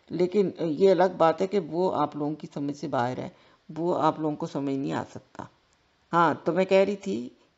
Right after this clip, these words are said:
कि वो होन-, वो नहीं होने वाला, भले एड़ी चोटी का जोर लगा लो। अब सिवाय झूठा प्रोपेगेंडा करने से तुम लोगों के पास कोई चारा नहीं।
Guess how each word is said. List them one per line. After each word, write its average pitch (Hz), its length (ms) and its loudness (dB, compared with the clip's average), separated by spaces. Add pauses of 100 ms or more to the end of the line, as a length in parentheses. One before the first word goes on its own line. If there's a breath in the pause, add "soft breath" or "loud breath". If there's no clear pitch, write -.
(160)
कि 214 100 4
वो 202 540 2
होन-, 156 300 -2 (160)
वो 190 200 0
नहीं 165 200 0
होने 120 240 -4
वाला, - 340 -10 (760)
भले 196 280 4 (140)
एड़ी 190 200 2
चोटी 175 300 -2
का 170 120 -2
जोर 131 220 -2
लगा 95 220 -6
लो। - 200 -12 (1500)
अब 180 100 0
सिवाय 175 840 2 (100)
झूठा - 440 -4
प्रोपेगेंडा 143 680 -4
करने 135 360 -8
से 165 180 -10 (500)
तुम 180 180 -2
लोगों 190 220 2
के 185 140 -10
पास 185 380 0 (760)
कोई 254 160 2
चारा 131 340 2
नहीं। 123 340 -10